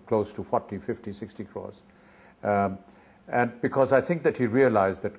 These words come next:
that recovering that kind of money, uh, is, is an impossibility. Uh, even in, uh, even in, uh, i-, in the kind of films that are being made, uh, once they get sold at such exorbitant prices, it's really difficult to recover that money.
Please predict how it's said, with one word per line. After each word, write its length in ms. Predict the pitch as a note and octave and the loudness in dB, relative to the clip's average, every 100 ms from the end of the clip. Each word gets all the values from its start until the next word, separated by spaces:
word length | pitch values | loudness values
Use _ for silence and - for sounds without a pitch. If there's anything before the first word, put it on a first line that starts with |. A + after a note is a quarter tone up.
| - - | -14 -6
that 180 | G#2+ - - | -6 -6 -14
recovering 640 | A2+ G#2+ - D3+ C#3+ D3+ C3 | -6 -4 0 -2 0 -2 0
that 180 | B2+ - | -2 -2
kind 260 | C3+ C3 | -4 -2
of 100 | G#2+ | -4
money, 340 | A2 A#2+ G2+ E2+ - - _ - | -2 -2 -4 -10 -18 -20 _ -2
uh, 60 | |
is, 520 | A2+ A#2 B2 B2 A#2 - | 0 0 0 0 -2 -10
is 280 | A#2+ A2+ | -8 -6
an 100 | A2+ | -4
impossibility. 800 | A2+ A2 B2+ - C3 F#3+ - - - _ _ _ _ - | -2 -2 -2 -2 -4 -4 -8 -14 -20 _ _ _ _ -4
Uh, 200 | G2+ G#2+ | -2 0
even 260 | C3+ C#3 C3 | -2 -2 0
in, 220 | B2 A#2 | -2 0
uh, 320 | A2 G#2+ G#2 G#2 - - - | 2 2 0 -4 -12 -18 -8
even 220 | C3+ B2 A#2+ | -4 -2 0
in, 260 | A2 G2+ - - - - - G#2+ | -2 -6 -12 -20 -20 -20 -20 -10
uh, 280 | G2+ G2 F2+ - - - A#2+ - - _ - | -6 -6 -6 -12 -20 -20 -20 -20 -20 _ -10
i-, 40 | |
in 560 | A2+ A2 A2 A#2 A#2+ A#2 | -6 -6 -8 -12 -6 -4
the 80 | A#2 | 0
kind 200 | A#2 A#2 | 0 0
of 80 | |
films 240 | - A#2 A2 | -2 -4 -2
that 100 | A2 | -2
are 80 | G#2 | 0
being 280 | G#2 G2+ | -2 -4
made, 420 | F#2+ G#2+ A2+ G#2+ G2+ - - - _ | 0 2 2 -2 -6 -20 -20 -20 _
uh, 120 | - F#2+ | -10 -2
once 280 | A2+ A2 | -2 -2
they 120 | - A2 | -4 -4
get 160 | G#2+ | -4
sold 320 | - A2 A#2+ | -2 -2 0
at 100 | G#2 | -2
such 340 | - G#2+ - - | -4 -10 -10 -12
exorbitant 600 | G2 - B2+ C#3 A2+ F#2+ | -12 -2 -2 -2 -6 -6
prices, 440 | G2 F#2 - F#2+ - _ _ - | -4 -4 -6 -16 -18 _ _ -12
it's 180 | A2 | -6
really 220 | B2 D#3 C#3+ | -4 -4 0
difficult 400 | B2+ B2+ C3+ A#2 | -2 0 -4 -2
to 60 | |
recover 340 | A#2+ A#2+ C3 A2 | -4 -2 -2 -2
that 240 | F#2 - | -4 -6
money. 160 | - | -14